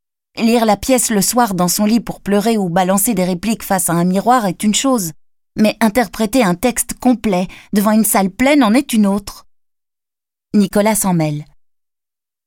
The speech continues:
Écoute, Céline, je suis d'accord avec toi. C'est une idée dingue. Mais c'est encore celle qui fera le moins de dégâts. Le fait que tu connaisses les dialogues est une chance extraordinaire. » « Et la mise en scène,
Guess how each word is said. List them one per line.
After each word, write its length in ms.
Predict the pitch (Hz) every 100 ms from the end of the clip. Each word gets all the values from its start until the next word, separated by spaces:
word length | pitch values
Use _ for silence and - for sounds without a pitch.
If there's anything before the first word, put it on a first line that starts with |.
| _ _ -
Écoute, 280 | - 233
Céline, 380 | - 147 147 143 - _ _ _ _
je 200 | 220 220
suis 180 | 240 247
d'accord 240 | 190 180
avec 180 | 156 143
toi. 200 | 135 117 - _ -
C'est 240 | - 226
une 100 | 226
idée 220 | 214 170
dingue. 400 | 143 120 139 120 120 _ _ _ _ _ -
Mais 220 | 233 233
c'est 240 | - 269
encore 260 | 240 202 -
celle 300 | - 160 190
qui 100 | -
fera 240 | - 214
le 60 | 185
moins 180 | 196 226
de 60 |
dégâts. 320 | 151 160 151 135 _ _ _ _ _ _
Le 80 | 269
fait 220 | 269 311
que 80 | -
tu 140 | 196
connaisses 340 | - 208 214 -
les 140 | 156
dialogues 420 | 147 151 170 254
est 140 | 196 170
une 80 | 208
chance 240 | 254 247
extraordinaire. » « 840 | 262 - - 285 254 359 254 - - _ _ _ _ _ _ _ _ _ _ _ _ _ -
Et 120 | 262
la 100 | 277
mise 200 | 269 269
en 60 | 262
scène, 440 | - 294 269 185